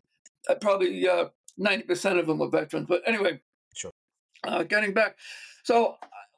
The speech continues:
Speaker 1: when I made captain, I already had, um, s-, you know,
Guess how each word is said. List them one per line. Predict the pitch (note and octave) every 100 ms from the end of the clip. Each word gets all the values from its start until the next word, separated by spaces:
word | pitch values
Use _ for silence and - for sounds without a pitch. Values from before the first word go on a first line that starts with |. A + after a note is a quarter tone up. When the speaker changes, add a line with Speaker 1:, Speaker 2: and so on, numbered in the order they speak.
| _ _
Speaker 1:
when | - A3+
I | A#3
made | C#4+ C#4
captain, | B3+ A#3+ A#3 G#3 F3+
I | F3+
already | A3+ A#3
had, | G#3 G3 G3 F#3+ D#3+ D3 _ _ _ - _ -
um, | E3+ E3+ D#3+ D#3 D3+ D3 - _ _ _ _ _ _ -
s-, | - F#2 F2+ _ _ _ _ _ -
you | F#3
know, | D#3+